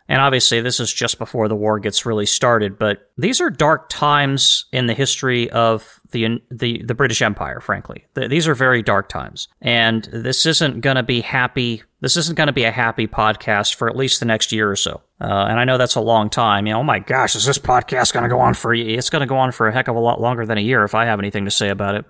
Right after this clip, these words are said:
because it's, it's a comprehensive reading of the letters from our founding fathers. It's just gonna take time. And this is a, this is a dark period. And some folks, ha-, I think sometimes folks, uh, don't stick with the podcast because of that. They want something to cheer up, cheer themselves up. They want something a little happy-go-lucky in their day.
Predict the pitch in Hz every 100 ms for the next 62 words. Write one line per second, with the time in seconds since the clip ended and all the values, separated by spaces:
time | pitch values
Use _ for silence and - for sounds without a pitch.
0 | _ 139 135 151 - 139 - 139 - -
1 | 156 190 196 - 139 - 160 123 110 117
2 | 123 127 120 123 - 120 110 104 131 -
3 | 107 117 101 117 120 127 170 107 117 -
4 | - 156 - 123 - 120 135 - - _
5 | _ 131 127 123 131 156 - 120 127 -
6 | 170 143 135 131 143 - 143 156 104 110
7 | 123 - 202 208 208 - - 139 147 214
8 | - - 180 - 165 139 - 143 135 -
9 | - 123 110 107 123 - - 135 123 -
10 | - 123 120 - 120 - - - 117 104
11 | 113 113 156 196 190 - 160 147 131 113
12 | - 120 113 113 - 147 143 120 - 113
13 | 110 110 107 - 127 151 - 131 123 113
14 | 117 110 113 110 110 107 107 107 113 107
15 | 107 104 107